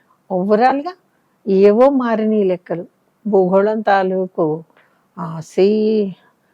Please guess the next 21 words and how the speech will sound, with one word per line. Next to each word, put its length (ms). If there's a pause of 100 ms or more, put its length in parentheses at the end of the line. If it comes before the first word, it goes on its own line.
(360)
శీతల 680
ఉష్ణ 720
స్థితులన్నీ 800
మారిపోయినాయండి, 800
అందుకే 260
మనుషుల్లో 480
ఇలాంటి 360
మార్పులు 420
వస్తున్నాయి. 460 (540)
కాబట్టి 320
అడిక్షన్ 400
అంటే 240
మీరు 240
ఏదో 240
అనుకున్నారు, 600 (720)
మన 160
థాట్ 400
ప్రాసెస్లో 640 (160)
మామూలు 480 (160)
అడిక్షన్ని 640
కూడా 320